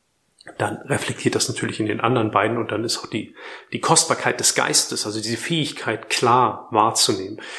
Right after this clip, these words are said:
auch klare, dem, ja, den Gesetzen des Universums und meines Universums entsprechende Gedanken zu formulieren, ist dann auch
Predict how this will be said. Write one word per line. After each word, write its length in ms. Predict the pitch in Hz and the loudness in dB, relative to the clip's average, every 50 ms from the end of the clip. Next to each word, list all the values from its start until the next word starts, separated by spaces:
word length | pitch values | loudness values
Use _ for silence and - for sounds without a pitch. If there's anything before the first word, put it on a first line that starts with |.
| - - - | -14 -6 -4
auch 220 | - - - - - - - _ _ _ _ _ _ _ | -2 -2 -2 -4 -10 -18 -20 _ _ _ _ _ _ _
klare, 600 | - - - 131 123 123 117 110 107 - - - - - _ _ _ _ _ _ _ - | -8 -2 0 2 4 4 4 2 0 -4 -8 -12 -18 -20 _ _ _ _ _ _ _ -4
dem, 320 | 117 104 101 104 107 - - - - - - _ _ _ _ _ _ _ _ _ | -4 -2 -2 -6 -8 -12 -16 -20 -20 -20 -20 _ _ _ _ _ _ _ _ _
ja, 220 | 147 127 123 143 | -10 -8 -6 -4
den 200 | 135 131 117 110 | -2 -2 -2 -2
Gesetzen 420 | 104 107 - 139 131 135 - - 196 | -2 0 2 2 2 2 2 2 2
des 100 | - - | 2 2
Universums 640 | 139 120 110 104 120 120 135 139 120 113 107 - | 0 -2 -2 0 2 2 4 2 2 0 -2 -2
und 100 | 120 110 | -4 -2
meines 600 | 104 107 117 131 131 131 - - - - - - _ | 0 2 2 2 2 2 2 2 0 -2 -6 -10 _
Universums 560 | - 113 110 107 110 110 117 117 - - - | -6 -4 -2 0 2 2 2 0 0 -4 -4
entsprechende 520 | - - - - - 135 - - 123 117 | -4 -4 0 0 0 0 0 -2 -2 -2
Gedanken 540 | 117 - - - 123 131 139 135 135 104 - - - - _ _ _ _ _ _ _ _ _ _ _ _ _ _ _ _ _ _ _ _ _ _ _ _ _ _ _ | -2 -2 -2 0 0 0 -2 -4 -8 -10 -12 -14 -18 -20 _ _ _ _ _ _ _ _ _ _ _ _ _ _ _ _ _ _ _ _ _ _ _ _ _ _ _
zu 180 | - - - - | -2 -2 -2 0
formulieren, 600 | - - 110 107 107 107 113 117 113 110 107 - - - - - - - _ _ _ _ _ | 0 2 4 4 4 4 6 6 6 4 4 -2 -8 -16 -20 -20 -20 -20 _ _ _ _ _
ist 200 | - 175 - - | -4 -2 0 2
dann 120 | - 127 - | 2 2 2
auch 340 | - 123 120 - - - | 2 0 -2 -2 -6 -12